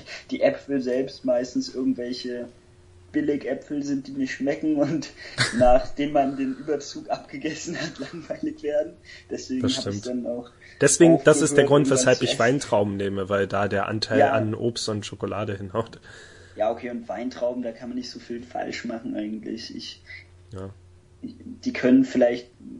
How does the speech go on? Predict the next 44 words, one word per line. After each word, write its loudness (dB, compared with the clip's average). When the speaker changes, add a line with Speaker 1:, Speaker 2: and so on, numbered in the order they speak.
Speaker 1:
schlecht, -2
also 4
die 2
können 0
halt 2
verdorben -2
sein, -6
<laughs> -20
aber -8
dann -6
wird -12
man -6
die -4
kaum -10
nehmen. -2
Speaker 2:
<laughs> 0
Die 4
waren 8
schon 0
Speaker 1:
Äpfel. 8
Speaker 2:
weiß 6
geschimmelt 6
und 4
dann 8
wurde 8
noch 4
Speaker 1:
<laughs> -8
Speaker 2:
weiße 6
Schokolade 2
drüber -2
gemacht. 6
<laughs> -10
Speaker 1:
Einfach -2
gar 0
keine -6
Schokolade, -10
der -6
Schimmel -8
ist -10
so -4
dicht -4
drauf. -2
<laughs> -4
Ähm, 2